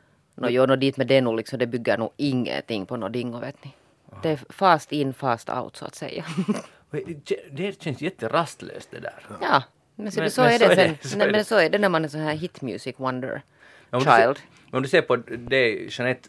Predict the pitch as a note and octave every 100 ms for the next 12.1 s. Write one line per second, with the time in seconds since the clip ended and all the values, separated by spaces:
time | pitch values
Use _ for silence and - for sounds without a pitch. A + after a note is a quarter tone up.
0 | _ - - B2 A#2+ A#2 A2 - G2+ -
1 | D3 A#2 G2 F2 F2+ G2+ G2+ G2+ - A2
2 | G2 A2 - - - A2+ G#2 A2 G#2 G2+
3 | G2 F#2+ G2+ G2 F#2+ G2 G2 F#2 F#2+ F2+
4 | G2+ G2 - G#2+ G2+ G2 G2+ G2+ F#2+ G2+
5 | G#2 G#2 G#2 G#2+ A2 G#2 G2 G2 G#2 G2+
6 | G2 F#2 F2+ - F#2 - - - - -
7 | D#3+ D3+ C3+ _ - A2 A2+ G2+ - A2
8 | F#2+ E2+ - - - - - - - -
9 | - - - A2+ - B2+ B2+ - C3 B2
10 | D3 B2+ C#3 A#2 - C3+ D3 G2 - -
11 | - - - A#2+ B2 A#2+ A2 G#2+ - C3+
12 | F#2